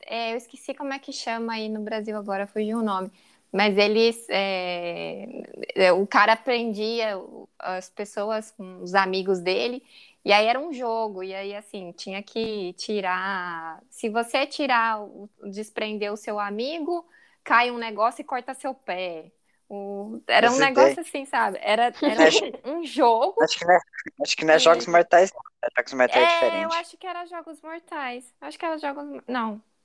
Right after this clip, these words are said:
Speaker 1: pera, não sei
Speaker 2: Não.
Speaker 1: se era Jogos Mortais, eu não lembro. Sei lá, mas ele teve, tipo, uns, uns cin-, uns quatro ou cinco.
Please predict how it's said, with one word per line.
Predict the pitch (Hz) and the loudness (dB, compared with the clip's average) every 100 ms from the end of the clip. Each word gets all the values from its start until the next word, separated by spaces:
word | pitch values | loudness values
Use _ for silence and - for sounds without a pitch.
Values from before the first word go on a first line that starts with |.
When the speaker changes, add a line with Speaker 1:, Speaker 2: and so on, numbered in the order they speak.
| _ _ - | _ _ -4
Speaker 1:
pera, | 226 202 202 - - | -4 -4 -8 -14 -12
não | 233 | -8
sei | 247 | 0
Speaker 2:
Não. | 233 226 | 4 4
Speaker 1:
se | 226 | 2
era | 208 | -2
Jogos | 202 202 208 | -4 -4 -2
Mortais, | 214 208 - 196 202 | -2 -2 -2 -2 -2
eu | 214 | -2
não | 226 220 | -2 -2
lembro. | 202 196 220 - _ - - - - - | -2 -4 -8 -12 _ -20 -20 -20 -20 0
Sei | 381 392 | 2 6
lá, | - 254 | 4 4
mas | 220 226 | -2 -2
ele | 277 330 | -4 0
teve, | 311 320 330 | -2 -2 -6
tipo, | - - 381 | -12 -12 -10
uns, | 349 330 - - | -10 -12 -14 -10
uns | 285 294 269 254 - | -8 -8 -8 -10 -14
cin-, | - - 285 233 | -10 -4 -4 -4
uns | 247 247 - | -6 -8 2
quatro | 233 240 - 427 | 4 4 2 -2
ou | |
cinco. | - - 247 269 - | -2 -6 -4 -6 -10